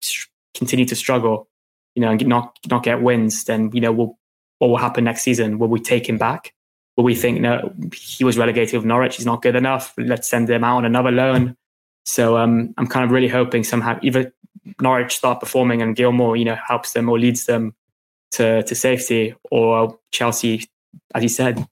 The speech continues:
maybe do we recall him in January, or do we, you know, consider his future at Chelsea, you know, come the summer? So that's something to, to look out for as well.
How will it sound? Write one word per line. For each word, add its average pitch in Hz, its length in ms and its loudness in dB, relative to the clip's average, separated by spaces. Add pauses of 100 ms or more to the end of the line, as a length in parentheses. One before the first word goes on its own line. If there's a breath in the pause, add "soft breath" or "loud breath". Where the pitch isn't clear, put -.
(120)
maybe 113 180 -4
do 117 120 -2
we 110 60 2
recall 113 360 2
him 110 100 2
in 110 80 -2
January, 117 580 2
or 113 100 0
do 120 180 0
we, 117 300 0 (420)
you - 60 0
know, 113 100 4
consider 113 580 2
his 123 180 -2
future 120 300 0
at 117 180 -2
Chelsea, 120 460 0
you 110 100 2
know, 113 140 0
come 113 180 -2
the 113 60 0
summer? 117 420 0
So 117 320 -2
that's 127 160 -2
something 117 300 -2
to, 117 300 -2 (480)
to - 60 -2
look 110 140 0
out 123 180 0
for 123 120 0
as 113 120 0
well. 117 280 0